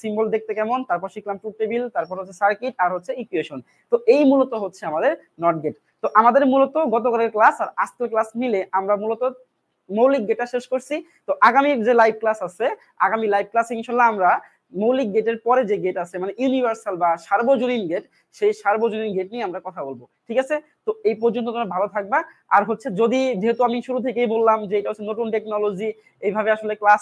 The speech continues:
তোমরা কই কোন নিতে দেখছো আমি জানি না, মনে হচ্ছে যে আমরাই প্রথম নিচ্ছি, আমার মনে হচ্ছে যে আমরাই প্রথম নিচ্ছি, তোমাদের যদি মনে হয় তো জানাবা। তো এই জন্য একটু সময় লাগবে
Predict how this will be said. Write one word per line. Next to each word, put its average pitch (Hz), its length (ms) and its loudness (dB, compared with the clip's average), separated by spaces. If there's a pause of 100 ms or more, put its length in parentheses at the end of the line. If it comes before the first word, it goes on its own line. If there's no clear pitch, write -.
(120)
তোমরা 220 260 -6
কই 226 220 2
কোন 220 160 -8
নিতে 220 200 -2
দেখছো 214 240 -2
আমি 214 140 -2
জানি 214 200 0
না, 196 60 2 (380)
মনে 208 160 -2
হচ্ছে 214 260 -4
যে 226 60 -2 (120)
আমরাই 208 280 0
প্রথম 233 240 -12
নিচ্ছি, 185 200 -10 (100)
আমার 233 200 4
মনে 262 160 0
হচ্ছে 220 200 -8
যে 208 100 0
আমরাই 196 220 -4
প্রথম 202 260 -8
নিচ্ছি, 170 240 -6 (380)
তোমাদের 208 220 2
যদি 214 180 0
মনে 226 140 -2
হয় 214 140 -4
তো 208 120 0
জানাবা। 214 260 2 (360)
তো 240 60 8 (800)
এই 226 100 6
জন্য 254 120 2 (200)
একটু 277 240 -6 (120)
সময় 269 260 2
লাগবে 214 220 0